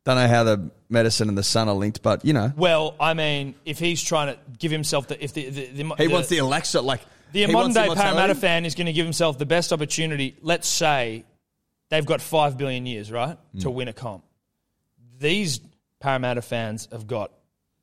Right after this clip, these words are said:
Speaker 2: at best, another fifty years. Like, the forty-year-old Parramatta
Speaker 1: Yeah, I'm
Speaker 2: fan
Speaker 1: with you.
Speaker 2: has average of best another fifty years in them.
Speaker 1: Well
Speaker 2: So we need modern medicine to pull its finger out for them to give themselves the best opportunity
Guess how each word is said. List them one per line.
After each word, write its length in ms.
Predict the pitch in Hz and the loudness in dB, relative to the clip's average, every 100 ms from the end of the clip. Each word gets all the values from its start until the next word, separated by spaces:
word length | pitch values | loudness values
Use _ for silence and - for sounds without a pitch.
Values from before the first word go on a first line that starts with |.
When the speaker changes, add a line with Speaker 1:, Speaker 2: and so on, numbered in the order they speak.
| _ - | _ -8
Speaker 2:
at 240 | 131 117 | -8 -2
best, 280 | 143 135 - | 0 0 -4
another 220 | 123 104 | -6 -8
fifty 320 | - 113 110 | -10 -14 -12
years. 380 | 107 110 101 95 | -10 -8 -8 -8
Like, 140 | 110 | -10
the 80 | 127 | -8
forty-year-old 480 | 131 180 170 156 135 | -2 2 2 2 0
Parramatta 380 | 139 131 131 135 | -2 -2 0 -2
Speaker 1:
Yeah, 60 | 135 | -2
I'm 40 | |
Speaker 2:
fan 120 | 139 139 | -2 -2
Speaker 1:
with 20 | |
you. 60 | 131 | -2
Speaker 2:
has 120 | 127 | -2
average 280 | 131 127 127 | -4 -4 -8
of 100 | 123 | -8
best 220 | 127 117 | -8 -10
another 180 | 123 110 | -12 -12
fifty 280 | - 113 107 | -12 -12 -12
years 260 | 107 101 | -10 -10
in 80 | 98 | -12
them. 140 | 87 - _ _ _ _ | -14 -18 _ _ _ _
Speaker 1:
Well 160 | 104 101 | -2 0
Speaker 2:
So 320 | 131 120 113 117 | 2 0 -2 -2
we 200 | 143 147 | -2 0
need 440 | 143 139 131 120 _ _ | 0 0 -2 -8 _ _
modern 220 | 123 127 127 | -8 -6 -4
medicine 320 | 123 117 120 | -4 -4 -8
to 60 | |
pull 160 | 113 131 | -6 -8
its 100 | 110 | -6
finger 240 | - 143 | -8 -4
out 140 | 131 113 | -4 -4
for 60 | |
them 160 | 127 123 | -8 -8
to 40 | 117 | -6
give 140 | 117 | -8
themselves 300 | 110 117 113 | -8 -8 -10
the 80 | 110 | -8
best 240 | 117 110 | -10 -8
opportunity 640 | 117 110 - 113 101 101 | -10 -10 -10 -10 -12 -14